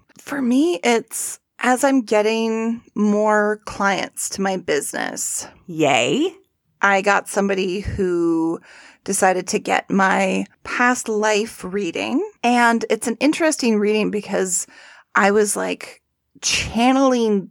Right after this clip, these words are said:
Speaker 1: something way bigger than me when I came up with the layout of the reading and, like, figuring out what the different cards meant and where they went and how they interacted with each other. And it was, like, this moment of flow. And I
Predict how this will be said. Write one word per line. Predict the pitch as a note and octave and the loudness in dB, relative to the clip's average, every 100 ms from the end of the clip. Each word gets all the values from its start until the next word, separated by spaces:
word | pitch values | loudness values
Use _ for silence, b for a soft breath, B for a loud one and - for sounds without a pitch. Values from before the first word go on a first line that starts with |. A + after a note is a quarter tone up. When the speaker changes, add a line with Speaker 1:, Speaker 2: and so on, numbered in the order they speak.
| - | -12
Speaker 1:
something | - - G#3+ A3+ E3+ F#3 F#3+ | -6 0 0 2 -2 -2 0
way | G3 F#3+ | 0 0
bigger | F3+ G3 G3 A#3+ | 0 0 2 2
than | B3 | 2
me | B3+ C#4 | 4 4
when | A3+ | 2
I | G#3 | 0
came | G3+ F#3+ F#3+ | -2 0 0
up | F#3+ | 0
with | D#3+ | -6
the | - | -6
layout | E3+ F3 F3+ F#3+ C#4 F4+ - - | -8 -6 -2 0 0 -2 -6 -4
of | C#4+ E4 | -2 0
the | E4+ | 0
reading | E4+ E4 E4+ F#4 F#4 B B B B - | 0 -2 -2 -4 -6 B B B B 0
and, | G#3 | 2
like, | G#3 G3+ | 2 0
figuring | - G#3+ A3 G#3+ | -2 0 2 4
out | G3 F3 | 2 2
what | G3+ G#3+ | 0 0
the | A3 | -2
different | G3 - F3+ | -4 -4 -6
cards | - F3 - | -4 -6 0
meant | A#3+ B3+ - F#3+ | 2 2 0 -4
and | F#3+ | -4
where | F#3+ - | -4 -6
they | - | -4
went | G3 B3 G#3 - | 0 0 0 -6
and | E3+ | 0
how | F#3 | 0
they | F3+ - | 0 -2
interacted | F3+ A#3 C#4 B3 | 2 2 2 -4
with | A3+ A3+ | -8 -10
each | A3 G#3 | -2 2
other. | G#3 G3+ G3 B B B | 4 2 0 B B B
And | G3 | -6
it | - | -4
was, | F3+ - | -4 -4
like, | - | -8
this | - - | -8 -2
moment | G#3 G#3 G#3 G#3 | 0 2 2 0
of | F3+ | -2
flow. | - - - A3 A3 G#3+ G3+ - | -8 -16 -6 0 2 4 2 2
And | G3 | 0
I | F#3 | -2